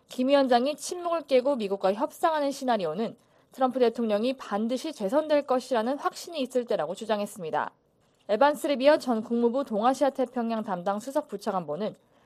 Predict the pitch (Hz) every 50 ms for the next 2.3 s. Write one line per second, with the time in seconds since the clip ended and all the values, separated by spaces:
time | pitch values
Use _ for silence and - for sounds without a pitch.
0 | _ _ _ - - 226 220 220 247 254 226 196 190 208 262 269 277 269 285 285
1 | 285 - - 208 196 226 247 247 247 247 247 233 233 214 202 208 254 262 262 262
2 | - 175 156 139 107